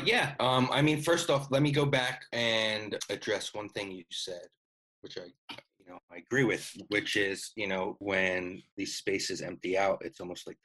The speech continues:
time stands still. Well, yeah, it actually does stand still because time is imposed on our world by, by people.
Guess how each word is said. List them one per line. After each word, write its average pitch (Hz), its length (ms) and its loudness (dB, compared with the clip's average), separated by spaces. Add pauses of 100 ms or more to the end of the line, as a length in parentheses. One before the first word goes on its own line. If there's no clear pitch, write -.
time 90 200 -12
stands 87 380 -12
still. 113 200 2
Well, 104 140 4
yeah, 113 260 4
it 92 160 0
actually - 540 -2
does - 360 -6
stand - 300 -8
still - 220 -10
because - 380 -12 (520)
time 117 180 -2
is - 360 -6 (180)
imposed 104 800 -2
on 98 600 -2
our 101 200 4
world 98 380 4
by, - 100 -6 (140)
by 85 100 -6
people. 143 400 -4